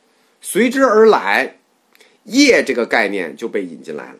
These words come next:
就是我们说的，你轮回一世一世，你为什么这个干的事儿不同啊，福报不同啊，业这个概念就被引入来了。而这个业，最早其实直指婆罗门的祭祀行为，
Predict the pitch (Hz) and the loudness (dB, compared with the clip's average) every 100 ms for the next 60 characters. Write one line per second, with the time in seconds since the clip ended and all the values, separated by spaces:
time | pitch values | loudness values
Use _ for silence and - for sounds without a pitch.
0 | _ 120 101 80 110 110 85 117 127 127 | _ -4 -4 -4 -4 -4 -6 -6 -6 -4
1 | 151 208 170 175 196 175 147 170 180 135 | -4 -2 -4 -4 -6 -6 -6 -6 -6 -6
2 | 143 196 151 131 139 - - - _ _ | -4 -4 -2 -4 -4 -8 -20 -20 _ _
3 | _ - 123 120 120 - 147 143 170 151 | _ -10 -4 -2 -2 -2 -2 -2 0 -2
4 | 151 117 113 131 120 117 - 143 156 139 | -2 -6 -4 -2 -2 -4 -8 -4 0 0
5 | 131 117 120 123 - 220 190 139 123 131 | -2 -4 -4 -6 -6 -2 0 0 -2 -2
6 | 120 107 113 110 - 120 101 90 104 85 | -2 -4 -4 -8 -6 -6 -6 -12 -12 -14
7 | - _ _ _ _ _ _ _ _ - | -16 _ _ _ _ _ _ _ _ 0
8 | 226 262 269 269 302 - _ _ _ _ | 0 2 0 2 0 -2 _ _ _ _
9 | _ _ _ _ _ _ _ _ _ 262 | _ _ _ _ _ _ _ _ _ -2
10 | 233 - 92 117 - 185 220 220 208 226 | 0 -2 -4 -6 -4 -4 -4 -6 -8 -6
11 | 170 220 - - 170 220 208 127 185 156 | -6 -8 -10 -2 0 2 0 -4 -4 -6
12 | - 254 - - 117 - - | -6 -10 -10 -12 -14 -16 -18